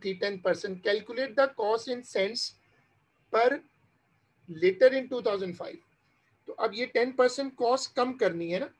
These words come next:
तो अब मैंने आपको क्या तरीका समझाया कि,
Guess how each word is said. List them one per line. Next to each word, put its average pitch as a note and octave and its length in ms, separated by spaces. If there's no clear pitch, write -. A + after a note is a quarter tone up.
तो A#3+ 420
अब G3+ 100
मैंने A3 200
आपको B3+ 280
क्या C4 200
तरीका B3 460
समझाया G3+ 480
कि, A#3 140